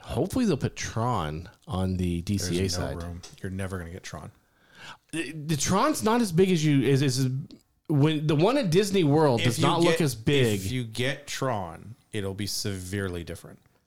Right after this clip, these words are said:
Speaker 1: Oh,
Speaker 2: Because
Speaker 1: sure.
Speaker 2: the whole point of the one in Disney World is that it goes through all of Tomorrowland.
Speaker 1: Um,
Speaker 2: And then it kinda
Speaker 1: from
Speaker 2: runs
Speaker 1: what
Speaker 2: through
Speaker 1: I
Speaker 2: the
Speaker 1: saw,
Speaker 2: thing.
Speaker 1: it didn't really look
Speaker 2: It's
Speaker 1: like it.
Speaker 2: ginormous. It really is. You, you, it, it's, it's so hard to judge how big something is when you just see parts of it every single
Speaker 1: Sure.
Speaker 2: time.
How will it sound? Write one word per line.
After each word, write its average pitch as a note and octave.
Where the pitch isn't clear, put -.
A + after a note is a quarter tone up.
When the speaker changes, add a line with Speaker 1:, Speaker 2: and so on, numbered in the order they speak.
Speaker 1:
Oh, G3
Speaker 2:
Because C3+
Speaker 1:
sure. B2+
Speaker 2:
the A2
whole A#2+
point C3
of B2
the A#2
one G#2
in G2
Disney G#2
World F#2
is G2+
that G2
it -
goes G#2+
through F#2
all A2+
of F#2
Tomorrowland. F#2
Speaker 1:
Um, G#3+
Speaker 2:
And A#3
then -
it -
kinda -
Speaker 1:
from -
Speaker 2:
runs E3+
Speaker 1:
what F#3
Speaker 2:
through F3+
Speaker 1:
I G#3+
Speaker 2:
the D4
Speaker 1:
saw, -
Speaker 2:
thing. A#2
Speaker 1:
it A2+
didn't A2+
really G#2+
look F#2+
Speaker 2:
It's E2+
Speaker 1:
like F#2
it. F2
Speaker 2:
ginormous. D#2+
It A2+
really B2+
is. F2+
You, C3+
you, D3+
it, D#3+
it's, D3
it's D3+
so A3
hard F3
to C#3
judge C3
how B2+
big A#2
something B2+
is B2+
when A2+
you G2
just A2
see G#2+
parts A2
of A#2
it B2
every B2
single C3+
Speaker 1:
Sure. C3
Speaker 2:
time. C3+